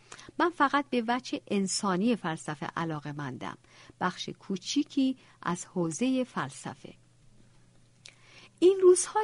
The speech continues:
در حوزهٔ علوم انسانی بسیار می‌شنویم که دونستن فلسفه و داشتن ذهنیت فلسفی برای بهتر انجام دادن کارها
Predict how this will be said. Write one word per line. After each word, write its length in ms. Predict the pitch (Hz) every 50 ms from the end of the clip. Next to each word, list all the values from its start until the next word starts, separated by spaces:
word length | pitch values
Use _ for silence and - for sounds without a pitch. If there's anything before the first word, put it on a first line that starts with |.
| 359
در 200 | - 339 320 302 285 - -
حوزهٔ 440 | 277 285 277 233 247 285 311 330 311 -
علوم 260 | 233 240 220 247 254 247
انسانی 800 | 254 240 - 202 196 185 - - 185 170 165 160 165 165 170 175 - - - - - - - -
بسیار 500 | 269 269 - - - 262 269 277 294 294
می‌شنویم 720 | 277 277 262 - - 262 247 247 233 226 - 220 214 208
که 200 | - - - 196
دونستن 720 | 180 - 196 202 196 190 190 - - - 233 240 240 240
فلسفه 800 | 240 - - 196 180 165 - - - 143 143 - 165 156 143 - - - - - - - - -
و 120 | 202 220 214 -
داشتن 560 | - 220 214 220 214 - - - 233 240 262 269
ذهنیت 760 | 240 - 208 214 214 175 - - 202 208 214 247 - - 269
فلسفی 840 | - - 240 208 185 180 - - 175 165 - - - 175 160 151 - _ - - - - - _ -
برای 340 | 240 254 269 294 311 320
بهتر 540 | - - 240 240 196 - - 220 208 180 - - -
انجام 500 | 190 190 190 185 175 - 185 180 175 170
دادن 440 | 160 175 175 165 190 220 240 262 247
کارها 600 | - - 185 160 151 160 151 160 156 151 151